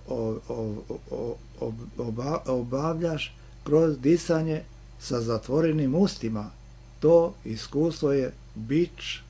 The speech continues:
protiv tela i telesnih pohota. Monasi koji ne sjedinjuju spoljašnju i unutrašnju molitvu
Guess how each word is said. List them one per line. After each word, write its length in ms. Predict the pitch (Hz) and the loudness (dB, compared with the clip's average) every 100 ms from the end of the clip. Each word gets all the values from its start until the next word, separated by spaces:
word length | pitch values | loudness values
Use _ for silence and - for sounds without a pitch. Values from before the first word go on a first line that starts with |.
| - | -10
protiv 420 | 127 117 113 104 107 | -4 -4 -4 -10 -8
tela 420 | 156 175 175 160 156 - - - - | 0 4 4 0 -4 -14 -20 -20 -10
i 120 | 117 | -10
telesnih 720 | - 139 151 147 - 127 110 - | -2 4 6 4 2 -6 -6 0
pohota. 540 | 131 - 113 107 101 - - - - - - | 0 2 -2 -2 -8 -12 -20 -20 -20 -20 -8
Monasi 680 | 127 117 117 147 170 - 175 - - | -2 0 2 2 0 0 -4 -4 -12
koji 320 | - 135 151 | -2 4 4
ne 320 | 147 147 160 196 - | 4 0 -2 -4 -14
sjedinjuju 800 | - 131 120 139 175 180 170 160 | -8 -6 -2 0 2 2 2 0
spoljašnju 720 | - 156 160 156 147 160 156 - | 0 2 2 0 -4 -8 -8 -8
i 160 | 120 | -6
unutrašnju 640 | 120 185 185 170 165 156 147 | 0 0 2 0 0 -2 -2
molitvu 480 | 151 156 151 143 | 0 0 -2 -4